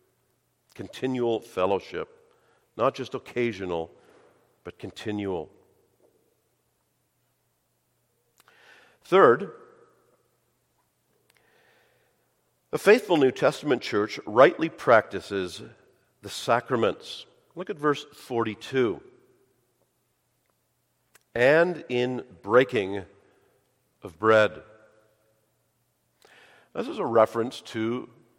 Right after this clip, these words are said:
uh, the Lord's Supper, the breaking of bread.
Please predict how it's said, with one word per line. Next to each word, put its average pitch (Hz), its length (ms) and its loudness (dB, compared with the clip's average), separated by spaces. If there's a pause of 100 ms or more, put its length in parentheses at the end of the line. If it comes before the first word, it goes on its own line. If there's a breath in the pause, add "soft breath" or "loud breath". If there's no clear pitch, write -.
(120)
uh, 98 160 -6
the 107 160 -2
Lord's 107 540 0
Supper, 113 480 -2 (460)
the 92 140 -14
breaking 107 480 -2
of 95 140 -8
bread. 101 400 0